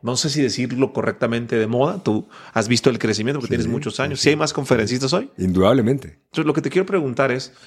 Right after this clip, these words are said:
Speaker 1: ¿cuál sería como tu salsa secreta o cuál sería tu recomendación para una persona que hoy quiere vivir,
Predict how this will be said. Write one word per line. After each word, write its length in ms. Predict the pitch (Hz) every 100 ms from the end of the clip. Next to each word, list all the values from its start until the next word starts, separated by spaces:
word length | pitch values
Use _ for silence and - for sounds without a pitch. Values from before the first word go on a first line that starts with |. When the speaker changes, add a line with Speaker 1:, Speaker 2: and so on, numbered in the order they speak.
| - - _ _ _ -
Speaker 1:
¿cuál 120 | 156
sería 260 | 196 190
como 220 | 196 196 147
tu 120 | 110
salsa 260 | 131 147
secreta 440 | 160 127 113 120 147
o 60 |
cuál 140 | 131 127
sería 220 | 143 139
tu 80 | 151
recomendación 640 | 147 131 117 101 - 131
para 120 | 139
una 140 | 131 143
persona 400 | 113 - 120 127
que 80 | 120
hoy 100 | 113
quiere 200 | - 131
vivir, 500 | 135 104 127 143 -